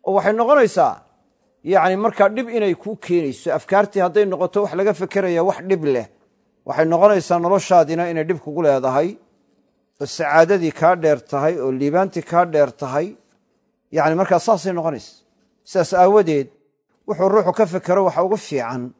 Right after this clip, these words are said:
wax nafci ugu jiro if iyo aakhiraba inuu ka fekero. Yaa, daacaadka fekerkiisu inuu u bataana fiican. Waxyaalaha markaa wanaagsane Allah ugu dhowaanayo iyo waxa aakhiro anfacaya, fekerkiisu inuu u bato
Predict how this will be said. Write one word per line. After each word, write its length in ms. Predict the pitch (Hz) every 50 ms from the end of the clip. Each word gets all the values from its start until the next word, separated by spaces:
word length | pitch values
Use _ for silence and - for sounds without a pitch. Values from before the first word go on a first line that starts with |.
| _ _ _ _ _ _ _ _ _ _ _ _ _ _
wax 160 | - 113 110 -
nafci 360 | 160 170 160 151 - 151 151 160 160
ugu 140 | 175 214 208
jiro 380 | - - 147 143 139 139 - -
if 180 | 175 - - 156
iyo 120 | 160 -
aakhiraba 460 | 131 135 - - 151 160 180 180 190 190
inuu 140 | 190 151
ka 120 | - - 160
fekero. 400 | - - - - 202 - 76 - _ _ _ _ _ _ _ _ _ _
Yaa, 300 | 143 165 156 131 107 - _ _ _ _ _ _ _ _ _ _ _ _ _ _ _ _
daacaadka 520 | 180 180 185 180 196 202 185 - - 160 135
fekerkiisu 560 | 165 185 170 170 139 - 170 151 - - 165
inuu 160 | 165 160 170
u 40 | 165
bataana 420 | 143 147 - - 143 131 120 117
fiican. 420 | - - 120 113 90 110 117 110 - _ _ _ _ _ _ _ _ _ _ _
Waxyaalaha 380 | - 139 147 160 175 170 165
markaa 240 | 165 180 160 - 165 160
wanaagsane 680 | 156 151 151 147 - - - 185 185 180 143 107 - - _ _ _ _ _ _ _ _ _ _ _ _ _ _ _ _ -
Allah 300 | 165 175 190 185 175 180
ugu 240 | 185 180 180 214 214
dhowaanayo 640 | 180 180 175 180 190 208 202 180 147 131 113 85 - _ _ _ _ _ _ _ _ _ _ _ -
iyo 140 | 139 175 190
waxa 180 | 202 156 180 160 175
aakhiro 280 | 170 - - 196 208 208
anfacaya, 800 | 190 170 - - 233 220 185 160 143 135 131 127 120 110 92 _ _ _ _ _ _ _ _ _ _ _ _
fekerkiisu 720 | _ - - - - 185 165 - - 185 170 - - 180
inuu 220 | 175 165 165 156 180
u 40 | 196
bato 460 | 170 160 151 - - 202 240 269